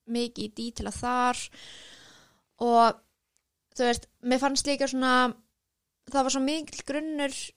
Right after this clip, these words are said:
sem fór í einmitt, já, Jacob Black er varúlfur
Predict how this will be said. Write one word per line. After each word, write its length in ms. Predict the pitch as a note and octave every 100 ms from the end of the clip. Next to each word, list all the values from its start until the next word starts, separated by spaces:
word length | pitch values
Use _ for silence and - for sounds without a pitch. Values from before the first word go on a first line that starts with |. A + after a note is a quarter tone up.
| _ _ -
sem 180 | - B3+
fór 220 | C#4+ C#4+
í 60 | C4
einmitt, 200 | B3 B3
já, 140 | A#3+ B3 C4 C4
Jacob 280 | C4+ B3+
Black 260 | B3 A#3+ -
er 320 | - B3+ B3 - -
varúlfur 600 | A#3+ A#3+ G#3+ G3 G3+